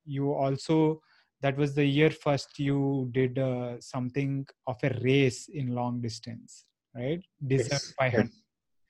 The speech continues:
Speaker 2: That's, that was Desert five hundred, yeah.
Speaker 1: How was that experience?
Speaker 2: So I, I, I was in a dilemma sort of a thing, because I loved racing.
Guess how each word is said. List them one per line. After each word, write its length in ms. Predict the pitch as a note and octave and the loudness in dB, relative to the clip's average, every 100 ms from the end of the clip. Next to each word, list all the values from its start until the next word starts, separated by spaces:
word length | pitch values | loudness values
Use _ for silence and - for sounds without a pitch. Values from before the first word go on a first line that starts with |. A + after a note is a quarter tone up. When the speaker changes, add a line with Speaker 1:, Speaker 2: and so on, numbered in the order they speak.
| _ - | _ 2
Speaker 2:
That's, 200 | A#2+ C3 | 6 8
that 160 | B2 B2 | 6 6
was 160 | C3 | 8
Desert 380 | A2+ A#2 A#2 G#2+ | 8 8 8 6
five 140 | A#2 G#2 | 6 6
hundred, 280 | G2+ G2 | 4 0
yeah. 140 | G#2 - _ _ _ | -4 -8 _ _ _
Speaker 1:
How 180 | - D#3 | -4 2
was 200 | F3 D#3+ | 4 4
that 180 | D3+ C#3+ | 4 2
experience? 800 | C3+ - C3 A#2+ A#2 A2+ A2+ - _ _ _ _ _ _ - - _ _ _ _ _ | 0 -2 -4 -2 -4 -6 -10 -18 _ _ _ _ _ _ -20 -20 _ _ _ _ _
Speaker 2:
So 180 | - F3 | 4 8
I, 140 | D#3 F#3 F3+ | 10 10 10
I, 280 | F3+ F#3 - - - - _ _ _ _ | 12 12 8 -2 -14 -20 _ _ _ _
I 100 | D3 | 8
was 200 | E3+ F#3+ | 12 12
in 100 | F#3 | 12
a 100 | F#3+ | 12
dilemma 400 | C#3+ C3 C#3 D#3 | 12 12 12 12
sort 240 | D3+ C3+ B2 | 10 8 6
of 100 | A#2 | 4
a 60 | |
thing, 160 | A#2 A#2+ | 4 6
because 260 | A#2+ C#3+ C3+ | 8 8 8
I 220 | C#3 D3 | 10 10
loved 340 | C#3+ F#3+ F3 | 12 12 10
racing. 500 | C3+ A#2+ - G2 - | 8 8 4 -4 -8